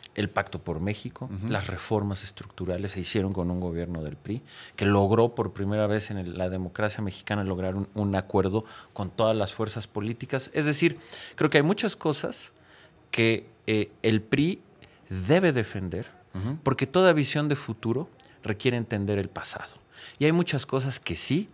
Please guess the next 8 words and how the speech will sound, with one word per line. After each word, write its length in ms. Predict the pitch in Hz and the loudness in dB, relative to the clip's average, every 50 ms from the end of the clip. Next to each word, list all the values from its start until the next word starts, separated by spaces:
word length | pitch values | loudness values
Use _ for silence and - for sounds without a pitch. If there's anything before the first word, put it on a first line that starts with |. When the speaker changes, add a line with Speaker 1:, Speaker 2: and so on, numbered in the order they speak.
| - - | -10 -2
Speaker 1:
México 400 | 113 113 104 117 113 98 101 95 | -2 -2 0 0 0 0 -2 0
tiene 240 | - 104 98 95 | 0 -2 -2 0
que 120 | - 92 - | -2 -4 -8
corregir, 540 | - - - - - - - - 123 - - | -6 -6 -6 -6 -6 -10 -8 -8 -8 -8 -6
que 120 | - 113 | -6 -6
se 120 | 98 - | -2 -2
hicieron 400 | 101 95 - - 135 127 127 120 | -2 0 2 2 2 2 2 2
mal, 160 | 117 131 135 | 2 2 2